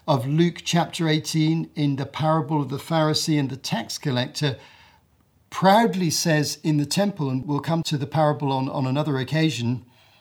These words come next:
"I fast twice a week and give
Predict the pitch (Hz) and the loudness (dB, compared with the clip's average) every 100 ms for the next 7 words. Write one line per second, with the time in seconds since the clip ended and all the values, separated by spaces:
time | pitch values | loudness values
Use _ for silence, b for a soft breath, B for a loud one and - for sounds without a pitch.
0 | b b b b 143 151 151 156 - - | b b b b 4 4 4 0 -4 4
1 | 214 214 - - - - - 233 233 196 | 6 6 2 -2 -10 -8 -2 0 0 0
2 | 185 214 139 - - b b b b 151 | 0 2 0 -2 -18 b b b b 0
3 | 143 127 - 165 170 - | 2 2 2 4 2 -4